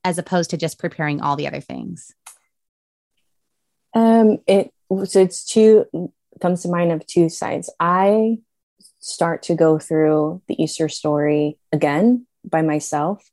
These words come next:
Speaker 1: Mm-hmm.
Speaker 2: um, in my morning time or the intentional time that I have. It always doesn't happen in the morning,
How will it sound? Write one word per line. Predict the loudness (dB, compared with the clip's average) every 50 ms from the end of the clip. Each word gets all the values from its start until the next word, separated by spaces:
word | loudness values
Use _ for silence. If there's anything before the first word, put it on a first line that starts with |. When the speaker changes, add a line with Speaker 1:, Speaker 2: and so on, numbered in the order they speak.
| _ -20 -20
Speaker 1:
Mm-hmm. | -14 -10 -8 -6 -6 -6
Speaker 2:
um, | -6 -6 -6 -6 -6 -2
in | 0 2 2
my | 2 2 2
morning | 2 2 2 2 2 0
time | -2 -4 -4 -4 -2 -2 -2 -2
or | -2 -2 -2
the | -2 -2 -2 -2
intentional | -2 -2 -2 -4 -4 -4 -4 -6 -6
time | -6 -4 -4 -2
that | -2 -2
I | -4
have. | -6 -6 -6
It | -6 -6
always | -6 -6 -6 -6 -8 -8 -10 -12
doesn't | -14 -12 -12 -10 -6
happen | -2 -2 -2 0 2 2 4
in | 4 4
the | 2
morning, | 2 0 0 -2 -2 -4 -4